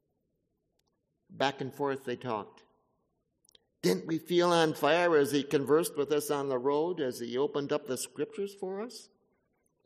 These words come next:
<laughs> They didn't waste a minute. They were up and on their way back to Jerusalem. They found the eleven and their friends gathered together, talking away.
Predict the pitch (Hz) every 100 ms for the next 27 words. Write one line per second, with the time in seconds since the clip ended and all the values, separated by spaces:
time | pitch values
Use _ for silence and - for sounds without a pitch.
0 | _ _ _ _ _ - - 143 151 147
1 | 156 151 - 139 160 - 143 131 113 -
2 | - _ _ _ _ _ _ _ _ _
3 | _ _ _ - 117 165 156 190 - -
4 | - - _ _ _ _ _ _ _ _
5 | - 131 139 160 175 165 156 156 151 151
6 | 151 151 139 117 143 147 143 107 95 85
7 | - _ _ _ _ _ _ _ _ -
8 | 135 139 151 151 170 170 143 131 135 139
9 | 151 156 143 135 127 120 143 151 151 117
10 | 135 147 147 143 139 127 143 143 120 104
11 | - 196 208 175 151 151 151 147 107